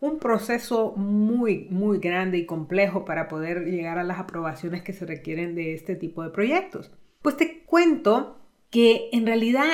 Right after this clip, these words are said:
este proyecto en aquel momento se consideraba imposible. De hecho,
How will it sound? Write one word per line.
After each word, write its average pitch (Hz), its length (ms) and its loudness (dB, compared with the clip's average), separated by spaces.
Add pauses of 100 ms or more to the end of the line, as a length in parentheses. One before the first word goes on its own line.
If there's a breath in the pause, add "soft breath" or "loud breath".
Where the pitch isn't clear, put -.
(120)
este 247 260 -2
proyecto 240 640 -2
en 196 180 0
aquel 254 360 -2
momento 226 440 -2
se 202 200 -6
consideraba 170 800 -4
imposible. 165 800 -10
De 180 160 -4
hecho, 226 400 -6